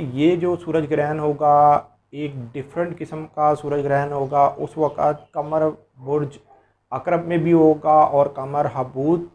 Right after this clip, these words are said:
की हालत में भी होगा, मतलब कि नहुसत दर नहुसत होगी। ये ग्रहण पूरी दुनिया के ऊपर एक अपना अलहदा ही असर रखेगा। मैं यहाँ पर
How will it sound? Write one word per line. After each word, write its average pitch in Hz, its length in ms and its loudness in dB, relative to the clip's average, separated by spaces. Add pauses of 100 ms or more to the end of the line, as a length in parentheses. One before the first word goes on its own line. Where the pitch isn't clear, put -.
की 165 140 -10
हालत 131 420 2
में 131 160 -8
भी 147 120 -2
होगा, 120 460 -4
मतलब 143 320 -4
कि 160 280 -2
नहुसत 143 600 -4
दर 143 200 2
नहुसत 143 580 -4
होगी। 151 400 -2 (600)
ये 170 260 4
ग्रहण 156 460 2
पूरी 165 340 -2
दुनिया 160 400 -4
के 170 160 -6
ऊपर 156 320 -2
एक 147 260 -8
अपना 147 440 -6
अलहदा 135 480 0
ही 160 360 -6
असर 131 300 -10
रखेगा। 117 480 -6 (840)
मैं 156 140 -4
यहाँ 170 280 2
पर 185 280 -2